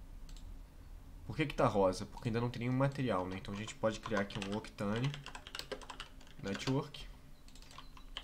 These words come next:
Botar Gloss, o nome aqui. Aqui dentro eu vou criar um Gloss. Beleza? E aqui na nossa Geo, né, na nossa esfera, você vem em Render.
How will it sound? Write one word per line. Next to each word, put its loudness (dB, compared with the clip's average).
Botar 0
Gloss, 6
o 0
nome 2
aqui. -2
Aqui -2
dentro 2
eu 0
vou -2
criar 2
um 2
Gloss. 4
Beleza? 6
E 12
aqui 8
na 6
nossa 6
Geo, 8
né, 8
na 4
nossa 4
esfera, 8
você 0
vem 4
em 2
Render. 6